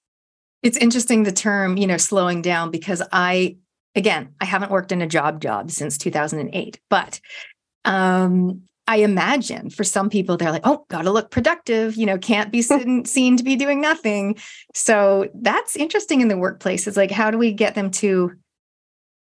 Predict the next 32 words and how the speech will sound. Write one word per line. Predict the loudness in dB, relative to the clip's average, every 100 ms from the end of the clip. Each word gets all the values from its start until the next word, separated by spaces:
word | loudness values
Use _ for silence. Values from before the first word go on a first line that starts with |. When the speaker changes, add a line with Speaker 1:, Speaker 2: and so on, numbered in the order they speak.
| _
Speaker 1:
quality | 0 4 4 2 0
time, | -2 -4 -4
you | -4
know, | -2 0
when | 0 0
they're | 0
present | 2 2 2 -4
and | -6
they're | -6
focused | 0 0 0 -4
and | -6 -6
they're | 0
working, | 0 2 0 -2 -4
having | -6 -6
productive | -2 0 0 0 -2
time, | -2 -8 0 -2 -2 -16 -10
but | -4
then | 0 0
also | 0 -2 -4
having | -2 -2 -2 -4 _ _ _ _ -18 -6
time | -2 0
when | 0
they're, | 0 0
you | 0 0
know, | 0
they | 2
need | 2 0
to |
take | -4 -6 -4
breaks. | -4 -2
So | 0 0 0
how, | 0 0 0 0 -2